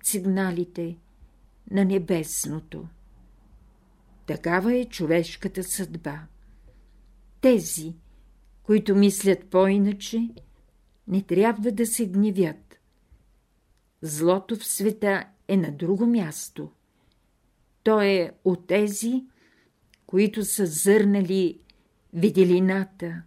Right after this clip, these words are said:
и воюват срещу нея. Който е от небето, говори това,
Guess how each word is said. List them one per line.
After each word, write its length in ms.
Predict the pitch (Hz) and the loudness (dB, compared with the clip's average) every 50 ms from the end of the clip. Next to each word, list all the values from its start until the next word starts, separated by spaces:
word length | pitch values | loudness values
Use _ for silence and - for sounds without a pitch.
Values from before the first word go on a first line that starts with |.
| _ _ _ _ _ _ _ _ _ _ _ - - - - - | _ _ _ _ _ _ _ _ _ _ _ -20 -20 -8 0 4
и 100 | 254 233 | 4 6
воюват 680 | 185 208 220 226 233 240 233 190 170 160 160 160 - | 6 6 4 6 6 4 4 2 0 -2 -4 -6 -10
срещу 580 | - - - 175 151 160 156 - - - 151 | -14 -10 -6 -4 -4 -4 -6 -8 -10 -8 -6
нея. 420 | 156 175 170 156 151 147 156 - - _ _ _ _ _ _ _ _ _ _ _ _ _ _ _ _ _ _ _ _ _ _ _ _ _ _ _ _ _ _ _ _ | -4 -4 -4 -4 -6 -8 -12 -14 -18 _ _ _ _ _ _ _ _ _ _ _ _ _ _ _ _ _ _ _ _ _ _ _ _ _ _ _ _ _ _ _ _
Който 380 | - 175 185 190 190 - 220 | 0 0 0 0 0 0 4
е 140 | 226 233 226 | 6 6 6
от 180 | 220 208 208 - | 6 2 2 2
небето, 560 | 208 208 208 190 214 208 208 208 - 208 196 | 2 2 4 4 2 2 0 -2 -4 -6 -6
говори 520 | 190 180 175 165 180 185 180 180 180 180 | -2 -2 0 0 0 0 0 -2 -2 -4
това, 380 | - 170 160 180 190 202 208 202 | -4 -4 -4 -2 -4 -4 -6 -10